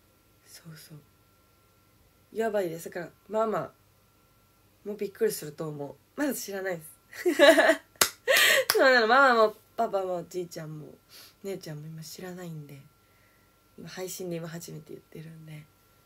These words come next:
誰も知らないっていう。<laughs> そう。本当に誰も知らないから、メンバーにも言うんですけど、これから。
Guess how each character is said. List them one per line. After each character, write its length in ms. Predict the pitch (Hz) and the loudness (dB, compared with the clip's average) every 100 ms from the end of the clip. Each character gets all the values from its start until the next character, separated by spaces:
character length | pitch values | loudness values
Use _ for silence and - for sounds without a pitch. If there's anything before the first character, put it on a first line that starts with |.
| _ _ _ _ _ _ _ _ _ _ _ | _ _ _ _ _ _ _ _ _ _ _
誰 180 | 220 226 | -4 -4
も 60 | 202 | -6
知 200 | 208 202 | -10 -10
ら 60 | |
な 120 | 180 - | -10 -10
い 40 | |
っ 20 | |
て 440 | - - - - 247 | -10 -8 -8 -8 -16
い 80 | |
う。 40 | - _ _ _ _ _ _ | -16 _ _ _ _ _ _
<laughs> 800 | _ _ _ 480 554 453 427 403 | _ _ _ 0 4 4 2 0
そ 400 | - 294 262 226 | 2 6 8 8
う。 120 | 190 - _ _ _ _ _ _ _ _ _ | 6 -2 _ _ _ _ _ _ _ _ _
本 140 | 320 | -2
当 100 | - | 2
に 160 | 330 294 | 2 2
誰 160 | 277 262 | 0 -2
も 100 | 262 | -4
知 140 | 247 | -6
ら 100 | 226 | -4
な 140 | 214 | -2
い 60 | 196 | -4
か 240 | - - | -8 -12
ら、 200 | 170 165 151 - _ _ _ _ _ _ _ _ | -8 -6 -8 -16 _ _ _ _ _ _ _ _
メ 100 | 214 | -2
ン 140 | 240 254 | 0 2
バ 80 | 254 | 0
ー 40 | |
に 140 | 240 | 0
も 220 | 214 151 - _ _ _ _ _ _ _ _ _ _ _ _ _ | -2 -6 -10 _ _ _ _ _ _ _ _ _ _ _ _ _
言 160 | - 160 | -14 -10
う 60 | 151 | -10
ん 400 | 147 143 165 147 | -10 -12 -18 -20
で 80 | |
す 120 | 139 _ | -20 _
け 120 | - | -18
ど、 240 | - - _ | -16 -18 _
こ 140 | _ - | _ -20
れ 80 | |
か 180 | - - | -18 -18
ら。 80 | - | -20